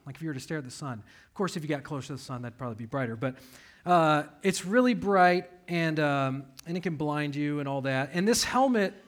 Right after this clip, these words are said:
the way that they shape it, it's also used to protect your, your face and your head, uh, because not just your eyes, but the rest of your body needs to be, uh,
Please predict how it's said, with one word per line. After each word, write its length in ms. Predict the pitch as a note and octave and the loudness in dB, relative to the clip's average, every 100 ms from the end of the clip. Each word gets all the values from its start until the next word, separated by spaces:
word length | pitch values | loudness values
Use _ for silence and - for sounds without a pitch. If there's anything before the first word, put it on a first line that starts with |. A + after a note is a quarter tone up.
| _ _ _ - | _ _ _ -10
the 140 | D#3+ | -4
way 220 | F3 A#3 B3+ | 2 4 4
that 160 | A3+ | 2
they 140 | F#3+ E3 | 0 0
shape 440 | - G#3+ A3 F#3+ | -2 0 0 0
it, 140 | D3+ D3+ - - - | -2 -4 -20 -16 -4
it's 200 | F3+ - | -4 -2
also 360 | G3 G#3+ A3+ | 0 0 2
used 460 | G#3+ F#3 G3+ G3+ G3+ | 0 0 0 -2 -4
to 420 | G3 F3 E3 D#3 - - | 0 2 2 -2 -8 -10
protect 440 | E3 G3+ G3+ G3 | -4 -4 -4 -4
your, 380 | E3+ D3 C#3 C#3 _ - | -2 -2 -4 -8 _ -10
your 160 | D3 C#3 | -6 -6
face 480 | C#3 - G#3 G3 F3 | -6 -4 -2 0 -2
and 140 | D3+ | -2
your 100 | C3+ | -2
head, 400 | A2+ F3 B2+ A2 - - - _ - | 0 2 2 -2 -14 -20 -20 _ 0
uh, 160 | D#3+ | 0
because 300 | D#3 D#3+ F3 | 2 0 0
not 200 | F#3+ G#3 | 0 0
just 200 | G3+ - | -2 -4
your 180 | F3 E3+ | -4 -2
eyes, 320 | E3+ F3 D#3 | 4 4 4
but 140 | C#3 D3+ | -2 -4
the 60 | |
rest 180 | D3+ E3+ | -2 -2
of 60 | - | -2
your 100 | D3+ | -2
body 320 | C#3+ D3+ D3+ | 0 0 0
needs 220 | C#3+ C#3+ | -4 -6
to 100 | - | -8
be, 320 | C3+ C#3+ C3+ C3 | -4 -2 -2 -4
uh, 300 | C3+ C3 B2 | -6 -4 -4